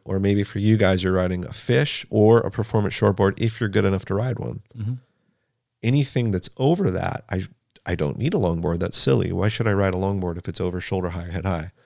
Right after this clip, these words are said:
Speaker 1: There's no need for it. But I'm, as a longboarder, I'm used to lower rocker,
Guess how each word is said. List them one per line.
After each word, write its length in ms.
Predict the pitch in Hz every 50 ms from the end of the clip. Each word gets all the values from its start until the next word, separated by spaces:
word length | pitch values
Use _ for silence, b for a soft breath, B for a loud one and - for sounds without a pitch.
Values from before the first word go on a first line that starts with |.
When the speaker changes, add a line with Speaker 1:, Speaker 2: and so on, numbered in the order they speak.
| _ _ _ _ _ _
Speaker 1:
There's 120 | - 98 98
no 140 | 104 98
need 240 | 92 98 101 101 98
for 180 | - - - -
it. 160 | - - - _ _ _ _ _ _ _ _ _ _ _ _ _ _ _ _
But 160 | - 117 - -
I'm, 540 | 117 127 143 156 143 123 117 - - - - _
as 140 | 104 101 101
a 40 | 98
longboarder, 600 | 110 143 202 220 165 117 95 90 95 104 110 -
I'm 200 | - 110 117 120
used 260 | 117 113 120 - - -
to 80 | -
lower 380 | 101 95 101 98 101 113 123 113
rocker, 460 | 101 90 87 95 - - - 104 107